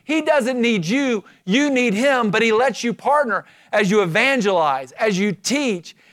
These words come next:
as you disciple, as you protect them, as you go back and reclaim them and bring them back, and when they sin horribly,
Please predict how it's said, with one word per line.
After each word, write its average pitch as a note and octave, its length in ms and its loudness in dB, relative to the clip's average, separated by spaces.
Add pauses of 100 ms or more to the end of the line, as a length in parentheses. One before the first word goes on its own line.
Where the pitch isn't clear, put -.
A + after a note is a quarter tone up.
as A#3 180 4
you A#3+ 120 2
disciple, A#3 800 0 (260)
as A3 200 2
you A#3 280 0 (240)
protect B3+ 580 -2
them, F3+ 440 0 (960)
as A3+ 180 2
you C4 80 2
go C#4 160 4
back C4+ 280 0
and C4 100 0
reclaim C4+ 540 0
them A3+ 160 2
and G#3+ 120 0
bring C4 260 2
them A#3+ 180 2
back, C4 340 4
and A#3+ 120 0
when C4+ 120 2
they B3 100 4
sin C#4+ 300 -2
horribly, A#3+ 480 2